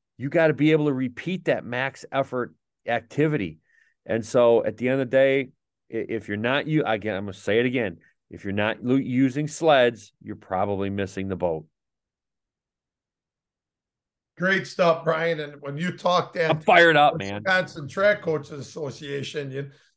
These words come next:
Speaker 2: you had, uh, Coach Ebel from Auburn University,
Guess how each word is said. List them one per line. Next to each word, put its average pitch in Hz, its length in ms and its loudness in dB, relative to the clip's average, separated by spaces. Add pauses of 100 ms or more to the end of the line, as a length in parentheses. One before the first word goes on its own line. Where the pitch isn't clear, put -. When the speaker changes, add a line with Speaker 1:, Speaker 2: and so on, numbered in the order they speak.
Speaker 2:
you 151 240 -8
had, 156 320 0
uh, 147 160 -2
Coach 170 300 -2
Ebel 165 500 -2 (320)
from 147 180 -8
Auburn 160 320 0
University, 165 920 -6